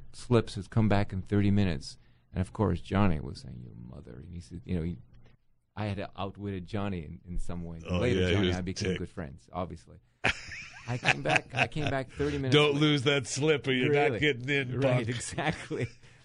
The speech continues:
Speaker 1: I, I walked, uh, um, went back to my hotel, um, and then I went back thirty minutes later. I played him a few tunes, and, um, Herb just said, "Well," he says, "welcome." He says, "You, you,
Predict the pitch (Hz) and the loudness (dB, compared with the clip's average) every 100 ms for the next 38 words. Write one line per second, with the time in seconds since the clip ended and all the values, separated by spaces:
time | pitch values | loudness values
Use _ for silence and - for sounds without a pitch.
0 | - _ - - _ - 120 113 - 117 | -20 _ -20 -20 _ -2 0 2 4 4
1 | 117 113 110 - 107 98 - - 104 101 | 8 6 6 0 0 0 -8 -2 0 2
2 | 95 95 110 107 110 - 101 98 95 110 | 2 2 2 4 2 2 0 0 0 2
3 | 104 104 - 92 87 85 82 - 92 92 | 2 2 -2 -4 -4 -4 -6 -4 -2 0
4 | 92 92 - - - - - 90 98 90 | -2 -6 -12 -20 -20 -20 -6 -4 -2 -2
5 | 92 98 92 92 90 85 87 92 95 90 | -4 -2 0 0 -2 -6 -6 -4 -4 -6
6 | - 90 90 92 87 87 82 92 95 95 | -6 -4 -2 -2 -4 -8 -4 -2 -2 -4
7 | 87 87 85 85 85 - _ _ _ _ | -4 -6 -4 -8 -10 -12 _ _ _ _
8 | _ _ _ _ _ _ _ - 98 87 | _ _ _ _ _ _ _ -4 -4 -4
9 | - 95 92 - 92 92 98 95 104 - | -8 -10 -10 -8 -8 -8 -10 -8 -8 -10
10 | _ _ _ 92 - - - _ _ _ | _ _ _ -16 -14 -18 -20 _ _ _
11 | _ _ _ _ _ 90 90 - 85 95 | _ _ _ _ _ -6 -6 -10 -14 -14
12 | 87 87 87 - 87 | -16 -14 -16 -14 -16